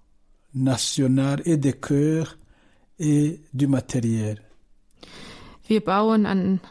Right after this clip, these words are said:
Speaker 2: einem Aufbau, an einem nationalen Aufbau, einem, einem Aufbau der Herzen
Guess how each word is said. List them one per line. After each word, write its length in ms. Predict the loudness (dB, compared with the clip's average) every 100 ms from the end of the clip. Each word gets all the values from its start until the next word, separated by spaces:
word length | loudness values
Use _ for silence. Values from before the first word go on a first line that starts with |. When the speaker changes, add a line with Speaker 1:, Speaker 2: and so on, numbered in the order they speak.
| -20 _ _ _
Speaker 2:
einem 380 | -2 0 2 0
Aufbau, 760 | 0 0 -2 -2 0 2 0 -2 -6 -20 -20 -20 -6
an 160 | -2
einem 180 | 2 4
nationalen 680 | 4 2 0 2 2 2 0
Aufbau, 720 | 0 -2 -4 -4 -2 0 -2
einem, 340 | -2 -2 -2 -4 _ _ _
einem 260 | 0 2 2
Aufbau 420 | 0 -2 0 0
der 120 | 0
Herzen 800 | -2 -2 -2 -2 -2 2 2 2